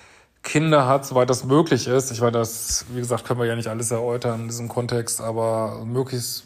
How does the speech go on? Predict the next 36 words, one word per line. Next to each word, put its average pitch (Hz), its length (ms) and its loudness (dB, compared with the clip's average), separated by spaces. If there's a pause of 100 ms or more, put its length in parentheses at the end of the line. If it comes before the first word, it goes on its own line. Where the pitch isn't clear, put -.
doll 117 240 -2
auf 117 160 -4
Nullkontakt 117 540 -6
zu 120 100 -8
gehen 113 240 -6
und 113 120 -8
auch 110 300 -6 (600)
nicht 135 220 -6
zu 135 120 -4
zündeln, 135 1040 2
äh, 127 260 -4
sich 123 200 -4
einfach 131 240 0
rauszuziehen, 120 680 0
ne? 127 200 -4 (240)
So, 110 460 -8 (420)
so - 180 -16
gut 127 140 -2
es 117 140 -4
geht. 117 360 -2 (1600)
Ähm, 127 1080 2 (120)
ich - 80 0
habe 160 80 4
mich 160 80 0
für 160 100 2
Nullkontakt 156 500 4
entschieden. 190 360 -2
Oh 127 120 6
ja, 104 160 0
super, 101 400 -6
sehr 131 220 -6
gut, 110 220 -6
sehr 120 260 -6
gut, 117 200 -8
sehr 113 140 -6
gut. 101 380 -10